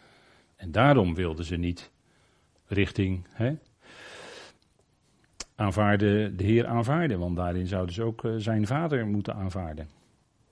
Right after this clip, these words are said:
Ze zijn ijdel geworden of leeg geworden of zonder resultaat geworden in hun doorredeneringen. Hè, dat heb je met, eh, filosofen en, eh,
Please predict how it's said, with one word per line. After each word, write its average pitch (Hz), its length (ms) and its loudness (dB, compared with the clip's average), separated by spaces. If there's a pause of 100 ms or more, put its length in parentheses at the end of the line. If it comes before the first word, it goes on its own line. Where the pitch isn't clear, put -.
(400)
Ze - 160 -2
zijn 101 320 4
ijdel 180 440 4
geworden 151 520 0
of 92 180 -6
leeg 131 500 4
geworden 127 600 -4
of - 340 -8
zonder 107 360 -2
resultaat 90 520 -4
geworden 117 440 -4
in 151 240 4
hun 135 320 4
doorredeneringen. 110 1000 2 (920)
Hè, 170 120 -8
dat 135 120 -4
heb 143 120 -2
je 139 100 -2
met, 120 260 0
eh, 98 280 0
filosofen 135 840 0
en, 90 300 -6
eh, - 280 -12